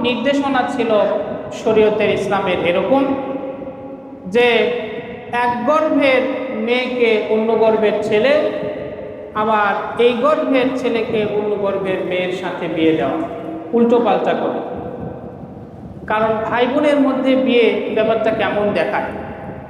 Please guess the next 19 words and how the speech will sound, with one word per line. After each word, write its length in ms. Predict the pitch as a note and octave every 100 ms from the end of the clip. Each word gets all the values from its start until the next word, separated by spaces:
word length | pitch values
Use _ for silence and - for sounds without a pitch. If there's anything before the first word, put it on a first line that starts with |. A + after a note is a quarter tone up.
| -
আবার 260 | F3 G3 A3 G#3+
বিয়ে 180 | A#3 C4+
যদি 280 | C#4 D4 C#4+
না 120 | C4
হয় 340 | B3 A#3+ A3 G#3
তাহলে 320 | A3+ A#3 B3
তো 120 | A#3+ A#3
পৃথিবী 340 | B3 A#3+ B3 A3+ A3
এগিয়ে 340 | B3+ C4 B3+ A#3
যাবে 280 | F#3 E3 D3+
না, 80 | C3 - -
বংশ 300 | G#3 G#3 A#3
বৃদ্ধি 360 | A3+ C4 B3
হবে 220 | G#3 E3+ -
না। 80 | - - - - - - -
সুতরাং 440 | - C4 C#4+ B3+ G#3+ - -
তখনকার 600 | A#3+ D4 D4+ C#4+ A3+ G#3+
মুক্তাজাল 500 | G#3+ - C#4 C4 A#3+
হাল, 340 | G#3+ G3 G#3+